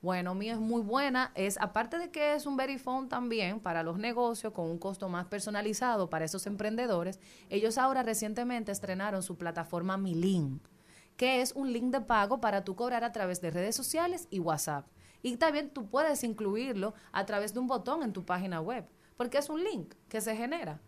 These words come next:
Ese link se genera, tú lo puedes poner en ese botón, papá, y la persona puede pagar sin ningún inconveniente. Y es muy interesante esta, esta interacción. ¿Por qué? Porque hace que tu negocio sea más,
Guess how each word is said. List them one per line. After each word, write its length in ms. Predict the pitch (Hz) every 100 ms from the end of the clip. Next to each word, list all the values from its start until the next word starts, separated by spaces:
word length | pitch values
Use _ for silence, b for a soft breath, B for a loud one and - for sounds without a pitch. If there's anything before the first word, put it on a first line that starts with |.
| b b -
Ese 160 | 214
link 200 | 214 226
se 140 | 233 233
genera, 460 | 277 370 349 339 349 B -
tú 100 | 196
lo 120 | 214
puedes 180 | 220 226
poner 200 | 226 233
en 100 | 233
ese 180 | 240 247
botón, 420 | 262 254 330 302
papá, 320 | 311 320 370
y 60 | 262
la 120 | 214
persona 360 | 214 196 208 220
puede 220 | 233 226
pagar 280 | 220 220 214
sin 160 | 214
ningún 300 | 208 202 269
inconveniente. 840 | 277 214 196 170 156 143 143 165 156 B B B
Y 140 | 254 294
es 200 | 302 247
muy 400 | 233 277 320 330
interesante 680 | 285 277 262 247 226 214
esta, 300 | 208 220 220 - -
esta 460 | 220 220 208 196 247
interacción. 720 | 233 233 196 - - 170 165
¿Por 240 | 226 247
qué? 260 | 339 277 151 B B B _
Porque 420 | 220 220 220 226
hace 460 | 226 262 262 269 262
que 120 | 262
tu 140 | 247 254
negocio 560 | 262 240 226 220 226
sea 260 | - 233 233
más, 520 | 226 233 262 254 -